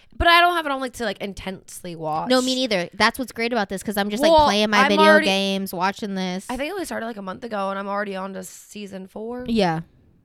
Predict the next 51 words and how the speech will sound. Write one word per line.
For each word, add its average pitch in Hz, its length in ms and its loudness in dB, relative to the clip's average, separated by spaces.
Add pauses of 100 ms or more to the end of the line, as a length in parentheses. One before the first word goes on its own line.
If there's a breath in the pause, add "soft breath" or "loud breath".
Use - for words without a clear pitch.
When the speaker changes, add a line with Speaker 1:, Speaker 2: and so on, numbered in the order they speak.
(360)
Speaker 1:
But, 226 200 -6
like, 240 160 -2
normally 254 280 -4
when 277 140 -6
I'm, 208 200 -8
if 220 140 -8
I'm 226 160 -2
at 277 160 0
home, 202 200 -8
I 208 60 -4
just 202 160 -10
have 170 180 -6
it - 60 -12
on, 147 240 -12
and, 165 100 -14
like, 180 100 -14
I'm 185 100 -8
just, 175 140 -12
like, 175 100 -16
walking 160 280 -16
around 170 120 -14
doing 170 140 -10
my 170 80 -8
thing. 165 220 -16 (320 soft breath)
Today, 202 480 -2
I 180 80 -2
don't 196 120 -2
know 196 60 -6
what 185 140 -4
happened. 208 460 -6 (400 soft breath)
I 226 80 -4
started 285 200 -2
turning 285 160 -8
my 240 100 -6
T 226 160 -10
V 202 200 -6
on, 180 280 -10 (420)
and 214 200 -6
then 220 400 -4 (800)
I, 214 200 -4
like, 190 360 -6 (140)
got 196 500 0 (200)
interrupted 190 840 -6 (140)
by 175 140 -8
a 170 60 -10
phone 190 240 -10
call, 156 320 -6
and 190 180 -8
then 180 220 -8 (640 soft breath)
my, 202 180 -6
like, 185 140 -8